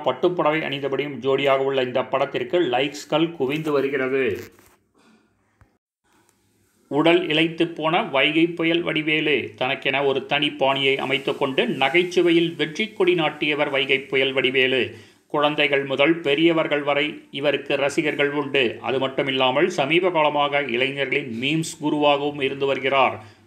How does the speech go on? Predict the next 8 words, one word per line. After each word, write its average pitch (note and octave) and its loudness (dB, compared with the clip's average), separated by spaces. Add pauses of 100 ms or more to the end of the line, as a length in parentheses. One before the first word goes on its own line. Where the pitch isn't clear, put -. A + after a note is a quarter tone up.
கடந்த D3 0
சில D3 0
வருடங்களாக C3+ 2
எதிர்பார்த்த C#3+ 0
அளவு C#3+ 0
படங்களில் C#3 -2
நடிக்காத C3 0
வடிவேலு C3+ 2